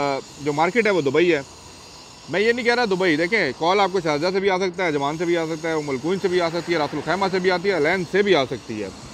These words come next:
ठीक है। मेन चीज़ है कि आप जो हॉट मार्केट है ना उसके करीब रहें। हॉट मार्केट के करीब रहेंगे तो आपके लिए access ज़्यादा easy है।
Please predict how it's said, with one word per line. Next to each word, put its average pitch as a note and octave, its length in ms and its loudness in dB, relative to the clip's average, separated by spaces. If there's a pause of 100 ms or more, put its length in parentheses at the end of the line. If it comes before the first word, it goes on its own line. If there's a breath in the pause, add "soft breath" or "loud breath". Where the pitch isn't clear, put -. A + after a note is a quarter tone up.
(340)
ठीक D3+ 160 -2
है। F3+ 120 2 (1120)
मेन G3+ 220 2
चीज़ A#3+ 240 0
है B3 80 6
कि A3+ 140 0
आप F#3+ 260 2 (760)
जो F3+ 140 0
हॉट E3+ 300 2
मार्केट F#3 360 -2
है E3+ 60 -2
ना E3+ 100 -6
उसके E3+ 300 -6
करीब B2 280 -2
रहें। G2+ 140 -6 (380)
हॉट G#3 180 2
मार्केट G#3+ 300 -2
के G#3 80 -6
करीब G3+ 220 0
रहेंगे G3+ 260 0
तो G3 100 -2
आपके F3+ 200 0
लिए F#3+ 180 2
access E3 240 -4
ज़्यादा C#3 240 0
easy A#2+ 320 0
है। G#2 160 -4